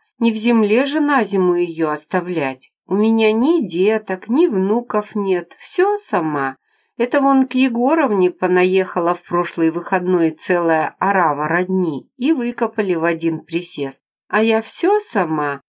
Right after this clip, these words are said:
вчера цельный день на огороде и прокорячилась, и всё в наклон». «Что ж, понятно».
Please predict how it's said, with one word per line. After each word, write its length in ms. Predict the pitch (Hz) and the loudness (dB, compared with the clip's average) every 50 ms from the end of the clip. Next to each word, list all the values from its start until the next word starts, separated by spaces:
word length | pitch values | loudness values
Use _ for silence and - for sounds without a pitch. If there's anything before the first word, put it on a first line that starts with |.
| _ _ _ | _ _ _
вчера 460 | - - - - 208 202 202 190 190 | -20 -10 -4 -2 0 2 2 2 0
цельный 680 | 190 - - - 285 330 359 359 320 277 262 262 254 233 | -2 -8 -6 -2 2 2 4 4 4 2 4 2 2 2
день 400 | 190 175 175 196 214 220 202 190 | -2 -4 0 2 2 2 2 2
на 240 | 185 175 170 170 170 | 0 0 0 0 -2
огороде 560 | 165 160 165 165 165 170 185 214 214 185 175 | -2 0 0 2 2 2 2 0 0 -2 -4
и 100 | 175 175 | -6 -6
прокорячилась, 1300 | 156 - 160 165 165 160 - 165 151 147 147 147 156 170 170 165 - - 156 139 139 139 131 - - _ _ _ _ _ | -6 -4 -4 -4 -4 -2 -4 -4 -4 -2 -2 -2 -2 -2 -2 -6 -10 -12 -12 -12 -14 -14 -18 -20 -20 _ _ _ _ _
и 160 | - - 180 175 | -6 -6 -6 -6
всё 360 | - - - - 339 370 349 | -6 -6 -2 0 0 0 0
в 60 | 294 | 0
наклон». 840 | 214 170 156 147 - - - - 135 135 143 143 135 127 120 127 _ _ _ _ _ _ _ _ _ _ _ _ _ _ _ _ | 0 -2 -2 -2 -6 -8 -10 -6 -4 -2 -2 -2 -2 -4 -6 -12 _ _ _ _ _ _ _ _ _ _ _ _ _ _ _ _
«Что 520 | _ - - - - - 247 240 190 156 | _ -18 -18 -10 -4 0 2 2 2 0
ж, 180 | 151 - - _ | -2 -8 -14 _
понятно». 920 | - 202 247 302 320 262 190 165 160 165 170 165 - - 160 147 139 135 | -2 -2 0 0 0 0 0 0 -2 -2 -4 -6 -6 -6 -6 -6 -6 -8